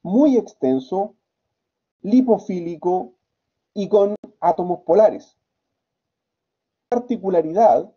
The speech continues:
para conseguir selectividad de tipo beta tres adrenérgica es tener grupos muy voluminosos, muy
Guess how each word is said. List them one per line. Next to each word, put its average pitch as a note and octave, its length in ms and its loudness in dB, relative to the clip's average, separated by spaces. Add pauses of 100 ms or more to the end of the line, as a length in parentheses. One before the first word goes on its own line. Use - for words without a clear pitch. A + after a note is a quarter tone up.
(100)
para C#3 340 0
conseguir A3 920 -6 (720)
selectividad E3+ 840 -4
de F#3 80 0
tipo F#3 320 -6
beta E3 320 0
tres F#3+ 160 0
adrenérgica D#3+ 920 -2 (300)
es F#3 240 -2
tener F3 480 -4
grupos D#3 580 -4 (440)
muy G#3 320 0
voluminosos, F#3 880 -2 (2250)
muy C4 440 0